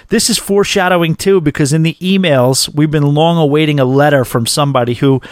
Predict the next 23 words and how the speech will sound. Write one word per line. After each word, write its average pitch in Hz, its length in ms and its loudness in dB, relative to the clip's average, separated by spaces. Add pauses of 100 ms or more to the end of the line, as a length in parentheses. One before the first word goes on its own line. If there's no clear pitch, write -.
(260)
may 185 260 2
have 190 380 -2 (340)
been 175 340 2 (140)
a 139 100 -2
subject 147 640 -2
of 117 120 0
having 131 340 -2
been 120 200 -2
coned. 117 520 -2 (500)
Uh, 117 300 -2
it 135 260 -6
does 196 300 0
happen. 110 340 -4
So 110 160 -4
people 190 480 -2
do 196 320 2
hook 226 320 -4
up 190 380 -4
with, 208 340 -6 (240)
uh, 180 380 0 (340)
with, 180 300 0
with 175 240 -4
passengers, 131 720 -2